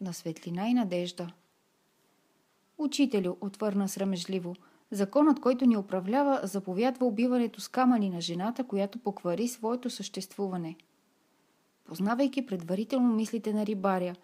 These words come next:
и наблюдавайки неговите опасения да му отправи едно леко предупреждение, Исус му отговори с мекота. „Почти винаги, Симон,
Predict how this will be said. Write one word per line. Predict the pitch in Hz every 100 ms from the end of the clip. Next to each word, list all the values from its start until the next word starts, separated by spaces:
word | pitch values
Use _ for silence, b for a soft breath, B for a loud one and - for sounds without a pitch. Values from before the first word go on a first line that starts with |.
| b b -
и |
наблюдавайки | 311 240 202 196 208 196 196 202
неговите | 202 190 196 202
опасения | 202 233 - 262 220 196 B B
да | 208 226
му | 214
отправи | 208 - 214 202
едно | 202 196 196
леко | 190 190
предупреждение, | 180 175 175 175 175 - 226 269 302 B B _ _
Исус | 190 - 262
му | 294 254
отговори | 175 175 214 262
с | 254
мекота. | 208 196 - 170 170 - b b b _ -
„Почти | 277 - 269
винаги, | 202 233 269 254
Симон, | 247 233 208 190